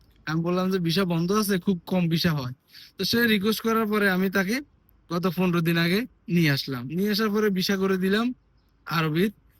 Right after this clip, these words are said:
ভিসা করে দিয়ে তাকে আমি এখন আমার সাথে, আমার পাশের বিল্ডিং এ চাকরি দিলাম। স্যালারি আছে আপনার, তাকে বলছি আমি দুই হাজার দেরহাম স্যালারি দিব।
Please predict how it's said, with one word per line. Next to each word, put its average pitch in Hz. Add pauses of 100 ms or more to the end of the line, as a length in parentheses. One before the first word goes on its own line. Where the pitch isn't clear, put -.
ভিসা 202
করে 226
দিয়ে 220
তাকে 196
আমি 202
এখন 214
আমার 196
সাথে, 175 (380)
আমার 185
পাশের 185
বিল্ডিং 214
এ 233 (100)
চাকরি 165
দিলাম। 139 (920)
স্যালারি 254
আছে 254
আপনার, 247
তাকে 214
বলছি 214
আমি 220
দুই 202
হাজার 202
দেরহাম 202
স্যালারি 185
দিব। 196